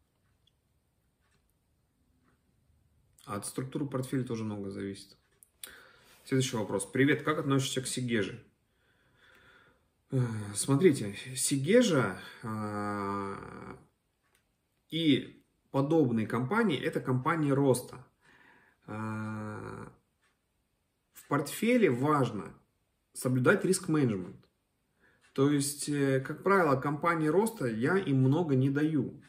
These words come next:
То есть у меня Сигежа, ну, прям совсем чуть-чуть. Понимаете? <laughs> И это раз. Два, А, ком-, с компаниями роста нужно вовремя покупать, вовремя продавать. И не ждать там,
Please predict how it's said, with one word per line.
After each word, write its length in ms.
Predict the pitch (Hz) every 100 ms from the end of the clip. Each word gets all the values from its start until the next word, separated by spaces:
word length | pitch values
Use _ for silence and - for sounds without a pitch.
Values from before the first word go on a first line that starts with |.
| _
То 100 | -
есть 140 | 131
у 40 | 143
меня 120 | 156
Сигежа, 420 | - 165 202 196
ну, 120 | 151
прям 200 | 185 208
совсем 320 | 202 185 220 190
чуть-чуть. 440 | 160 - 143 135 - _ _ _ _ -
Понимаете? 400 | 117 185 185 -
<laughs> 40 |
И 360 | 131 156 131 - - - - -
это 260 | 123 147
раз. 340 | 151 107 - - - -
Два, 440 | 123 185 240 240 - - _ -
А, 1800 | 123 127 123 123 123 123 123 120 117 110 113 - - - - - - 135
ком-, 240 | 151 156
с 80 | 147
компаниями 520 | 175 175 196 175 160
роста 280 | 175 226 165
нужно 380 | 143 156 147 127
вовремя 440 | 127 156 156 151
покупать, 420 | 156 175 - 190
вовремя 300 | 175 165 165
продавать. 500 | 156 165 185 156 110
И 40 | 113
не 120 | 135
ждать 280 | 143 175 -
там, 240 | 113 104